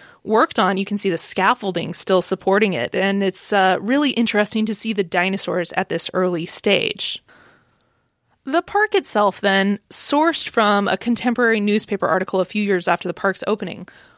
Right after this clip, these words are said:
worked as follows. It operated from seven A M to seven P M year-round at a cost of one dollar per adult and fifty cents per child. Two concrete dinosaur babies hatched from eggs that served as greeters by the entrance, along with a fierce caveman figure.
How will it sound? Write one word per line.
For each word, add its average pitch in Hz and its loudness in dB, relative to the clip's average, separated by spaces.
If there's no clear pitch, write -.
worked 320 -2
as 233 0
follows. - -2
It 269 0
operated 220 0
from 185 -2
seven 180 0
A 285 2
M 226 0
to - -8
seven 320 0
P 220 0
M 196 0
year-round 196 0
at 202 4
a 196 0
cost 240 0
of 190 0
one 208 2
dollar 262 2
per 262 0
adult 190 0
and 208 -2
fifty 285 0
cents 185 0
per - -4
child. 185 0
Two 359 0
concrete 269 2
dinosaur 214 4
babies 196 2
hatched - -2
from 185 -6
eggs 208 2
that 202 0
served 196 2
as 180 0
greeters 233 0
by 185 2
the 180 -8
entrance, 208 -2
along 233 2
with 262 0
a 247 0
fierce 302 0
caveman 175 -2
figure. - -4